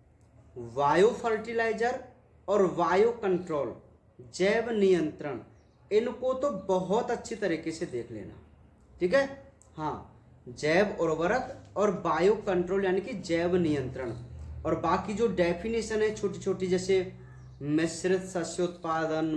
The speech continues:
मिश्रित कृषि, प्रतिपालनीय कृषि, है ना, इनकी आप परिभाषा जरूर देखना, ठीक है? यहीं से आपको question मिल जाएगा।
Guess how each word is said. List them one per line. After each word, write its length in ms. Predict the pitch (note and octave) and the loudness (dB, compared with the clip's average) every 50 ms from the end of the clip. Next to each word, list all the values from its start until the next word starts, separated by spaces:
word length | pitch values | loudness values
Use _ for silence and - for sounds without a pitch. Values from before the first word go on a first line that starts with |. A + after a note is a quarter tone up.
| D3+ D3+ | 0 0
मिश्रित 520 | D#3 D#3+ D#3+ - - - E3 E3 E3 - - | 0 -2 -2 -4 -4 -2 -2 -2 -2 -4 -4
कृषि, 440 | D#3+ D#3 D3 C#3+ - - D#3 D#3 D#3 D3+ D3+ - | -4 -4 -4 -6 -6 -4 -2 0 0 -2 -2 -4
प्रतिपालनीय 800 | - E3 D#3+ E3 - F3 E3+ E3+ - D3 D3 D3 D3 D3 D3 D3 | -6 -6 -4 0 0 0 0 0 -2 -4 -2 -2 -2 -2 -4 -4
कृषि, 380 | - - C#3 C#3 - - D3+ D3 C#3+ C#3+ - - - - - - - _ - | -6 -8 -12 -12 -12 -10 -10 -10 -10 -12 -14 -18 -20 -20 -20 -20 -20 _ -4
है 60 | D3 | 0
ना, 100 | F#3+ A#3+ C4 B3+ - - - - - - - - - | 0 0 0 -2 -4 -10 -18 -20 -20 -20 -12 -2 0
इनकी 340 | F#3+ A3 A#3 G#3 - C4+ B3 | 0 0 0 -2 -4 -4 -4
आप 380 | - D#3 D#3 E3 - - - - - - | -2 -2 -2 -4 -6 -8 -14 -18 -12 -8
परिभाषा 480 | E3 D3 C#3 C3+ A#2+ A#2+ A2+ - - C3+ | -6 -6 -6 -6 -6 -8 -8 -8 -10 -10
जरूर 280 | B2 B2 A2+ A#2 A2 | -10 -8 -10 -10 -10
देखना, 340 | G2+ F2+ F2+ F2 - - - - - - | -12 -14 -14 -16 -16 -20 -20 -16 -10 -8
ठीक 140 | F3 F3 | -2 0
है? 360 | B3+ C4 C4 - - - - - - - C3+ | 0 0 0 -4 -10 -16 -20 -20 -20 -16 0
यहीं 340 | C#3+ E3+ F#3+ G3 G#3 C4 C#4+ | 2 4 4 4 4 0 -2
से 180 | - - C4+ B3 | -2 0 0 2
आपको 300 | G3+ F3+ F3+ - G3 F3+ | 2 0 0 -2 -6 -4
question 440 | - D#3+ C#3 C3 - - D3 C3+ B2 | -4 -4 -4 -4 -6 -8 -10 -10 -10
मिल 160 | G#2+ F#2+ F2 | -10 -12 -14
जाएगा। 380 | - - - - - - - | -16 -18 -20 -20 -20 -20 -20